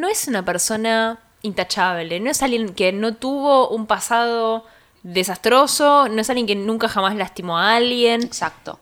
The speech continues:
Speaker 1: Todo bien, pero tenés que tener la entereza suficiente como para poder reconocer cuando una persona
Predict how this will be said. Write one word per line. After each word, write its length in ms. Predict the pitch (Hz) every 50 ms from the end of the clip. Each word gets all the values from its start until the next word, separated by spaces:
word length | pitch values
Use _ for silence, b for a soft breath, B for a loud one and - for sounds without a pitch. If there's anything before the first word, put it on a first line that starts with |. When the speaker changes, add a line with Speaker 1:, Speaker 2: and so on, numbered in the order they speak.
| _ _
Speaker 1:
Todo 160 | - - 285 294
bien, 220 | 294 285 285 262
pero 140 | 226 208 208
tenés 180 | 208 233 302 294
que 100 | - 311
tener 240 | 220 220 214 208 208
la 100 | 208 202
entereza 460 | 190 196 190 190 190 202 208 214 233 226
suficiente 520 | 208 196 190 180 - - 220 220 214 208
como 200 | 190 180 170 170
para 240 | - 175 175 170 -
poder 260 | 180 180 180 190 202
reconocer 500 | 208 196 - 190 180 175 170 - 208 196
cuando 180 | - 196 185 180
una 120 | 185 180
persona 380 | - 170 - - 190 190 185